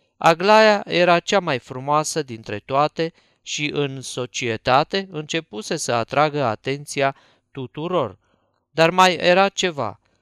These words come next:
Toate trei erau foarte instruite, străluceau prin inteligență și talente, se știa că surorile trăiesc în bună înțelegere și se ajută între ele.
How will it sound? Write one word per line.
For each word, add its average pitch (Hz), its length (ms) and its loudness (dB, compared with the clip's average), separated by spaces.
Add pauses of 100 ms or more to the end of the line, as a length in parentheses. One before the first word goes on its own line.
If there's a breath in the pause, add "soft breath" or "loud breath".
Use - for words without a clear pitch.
(200)
Toate 208 360 0
trei 131 540 -4
erau 135 340 0
foarte 190 540 -2
instruite, 135 920 -8 (260 soft breath)
străluceau 170 760 2
prin 131 320 -6
inteligență 131 1040 -2
și 110 380 -8
talente, 120 680 -2 (400)
se 180 200 -2
știa 202 400 4
că 175 180 -4
surorile 147 800 -4
trăiesc 151 460 -2
în 147 180 -8
bună 175 300 -6
înțelegere 123 920 -6 (300 soft breath)
și - 140 -12
se 226 160 2
ajută 156 680 2
între 175 440 -4
ele. 123 360 -2